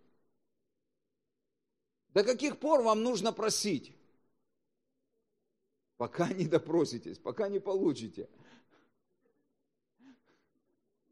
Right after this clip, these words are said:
<laughs> Не допроситесь. До каких пор вы будете искать? Вы должны искать.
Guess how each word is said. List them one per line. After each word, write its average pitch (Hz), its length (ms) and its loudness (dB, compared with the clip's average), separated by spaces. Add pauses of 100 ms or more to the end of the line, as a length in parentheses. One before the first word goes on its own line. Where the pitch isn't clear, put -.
(460)
<laughs> 123 180 -6
Не 135 80 -8
допроситесь. - 840 -10 (1120)
До 185 160 8
каких 269 400 0
пор 302 240 6
вы 269 120 2
будете 262 540 -2
искать? 226 440 0 (180)
Вы 175 300 2
должны 202 360 2
искать. 156 380 -2